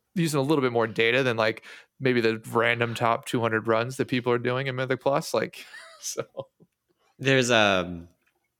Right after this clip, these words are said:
Speaker 2: so I did a lot of the statistics work on the back end for this, and it's not very complicated statistics. It's mostly, like,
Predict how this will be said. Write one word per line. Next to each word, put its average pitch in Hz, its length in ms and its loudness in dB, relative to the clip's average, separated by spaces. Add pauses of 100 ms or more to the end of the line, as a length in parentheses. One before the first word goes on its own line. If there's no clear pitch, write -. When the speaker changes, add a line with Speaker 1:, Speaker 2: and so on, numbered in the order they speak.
(320)
Speaker 2:
so 92 680 0 (580)
I 107 100 0
did 107 180 2
a 101 60 4
lot 90 220 4
of 87 120 0
the 78 300 -4
statistics - 1120 -2 (280)
work 90 480 -4
on 87 120 -4
the 76 60 -12
back - 300 -8
end - 160 -16
for - 80 -18
this, - 240 -8
and 120 100 -2
it's 131 160 0
not 139 180 4
very 117 200 6
complicated 101 460 0
statistics. 120 500 -4
It's 101 160 -6
mostly, 104 340 -2
like, 80 340 -4